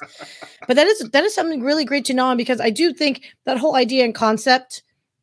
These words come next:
Speaker 2: um, you're right. It's one of the same. It's just how you prioritize it.
Speaker 1: And as long as we take a look and sit there and say, "What are the priorities of our life?" and be able to live that, you know, and say,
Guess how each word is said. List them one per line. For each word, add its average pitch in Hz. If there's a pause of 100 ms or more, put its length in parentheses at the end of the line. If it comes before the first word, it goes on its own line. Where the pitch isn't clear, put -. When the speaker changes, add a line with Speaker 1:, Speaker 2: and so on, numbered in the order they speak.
(120)
Speaker 2:
um, 208 (200)
you're 240
right. 285
It's 202
one 220
of 226
the 208
same. 185 (560)
It's 240
just 240
how 240
you 220
prioritize 196
it. - (1080)
Speaker 1:
And 113
as 123
long 180
as 214
we 208
take 190
a 190
look 190
and 131
sit 156
there 151
and 147
say, 127 (420)
"What 107
are 170
the 151
priorities 110
of 101
our 107
life?" 87 (580)
and 117
be 123
able 170
to 170
live 175
that, 73 (880)
you 120
know, 120
and 131
say, 160